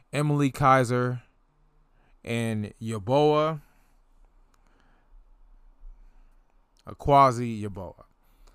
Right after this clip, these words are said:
So, yeah. That's it for this episode. Hey, goat level tees dot com for all things goat Level. Shout out to Pod Loop. Shout out to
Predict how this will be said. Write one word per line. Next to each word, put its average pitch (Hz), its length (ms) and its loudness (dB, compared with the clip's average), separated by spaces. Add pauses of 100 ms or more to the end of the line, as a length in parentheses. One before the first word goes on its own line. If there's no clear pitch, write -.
(680)
So, 160 280 -8
yeah. 139 240 -6 (1600)
That's 123 280 -8
it 175 180 -6
for 175 140 -8
this 170 180 -2
episode. 180 720 2 (880)
Hey, 113 200 -2
goat 135 220 2
level 147 280 4
tees 147 340 2
dot 143 220 4
com 147 260 2
for 127 100 -6
all 131 180 2
things 127 540 -6
goat 147 260 4
Level. 147 360 6
Shout 143 280 4
out 127 160 6
to 110 100 -2
Pod 135 440 6
Loop. 135 300 -2
Shout 123 220 0
out 120 200 0
to 107 280 -4